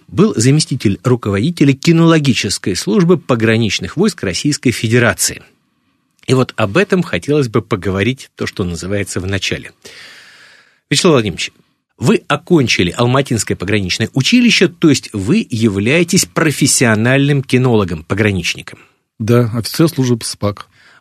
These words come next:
Speaker 1: Вот что вас подвигло вообще пойти именно по этой стезе?
Speaker 2: Ну,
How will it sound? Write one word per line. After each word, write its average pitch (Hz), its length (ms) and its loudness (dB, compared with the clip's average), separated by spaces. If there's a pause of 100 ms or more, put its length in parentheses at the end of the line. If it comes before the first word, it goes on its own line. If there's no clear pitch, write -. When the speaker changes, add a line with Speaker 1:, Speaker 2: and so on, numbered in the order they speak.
Speaker 1:
Вот - 340 -4 (300)
что - 240 -4
вас 170 180 0
подвигло 135 600 0
вообще 101 340 -4
пойти - 400 -4
именно 120 500 -2
по 127 260 -6
этой 104 460 -8 (460)
стезе? - 400 -10 (1080)
Speaker 2:
Ну, 135 500 4